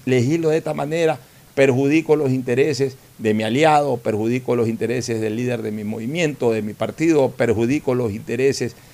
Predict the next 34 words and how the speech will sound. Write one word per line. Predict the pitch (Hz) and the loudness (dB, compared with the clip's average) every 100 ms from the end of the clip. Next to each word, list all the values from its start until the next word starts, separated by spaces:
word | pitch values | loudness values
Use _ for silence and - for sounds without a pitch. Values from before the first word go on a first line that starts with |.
| - 104 | -12 0
de | 123 | 2
lo | 123 | 4
de | 113 | 2
aquí | - 156 | 2 2
o | 151 | 4
de | 127 113 | 6 4
lo | 110 | 0
de | |
allá. | 113 113 90 | -2 -4 -6
No, | 104 90 - - - - | -8 -12 -18 -20 -6 4
hay | 240 | 4
que | 233 208 | 6 4
legislar | 165 151 185 208 | 6 6 4 2
siempre | 170 208 - | 0 -4 -2
en | 156 | -4
sentido | 156 185 185 | -4 0 4
de | 156 156 - | 4 2 -4
no | 151 190 196 - | -2 0 -2 0
que | 175 | 0
perjudico | 165 151 143 156 208 180 | 2 2 4 2 2 6
a | 185 | 6
alguien, | 208 190 | 6 4
sino | 135 151 143 | -2 -2 2
que | 147 | 4
beneficio | 139 123 175 151 143 | 4 4 0 2 0
a | |
todos, | - 120 87 - | 2 0 -2 -4
punto. | - 185 127 - - - - - - - - | 4 4 4 -2 -20 -20 -18 -18 -18 -14 0
Uno | 214 240 | 4 6
legisla | 220 196 247 233 | 6 6 6 6
en | 208 | 4
beneficio | 175 151 156 190 190 | 2 2 0 0 2
de | 160 | 2
todos. | 226 226 131 | 6 6 4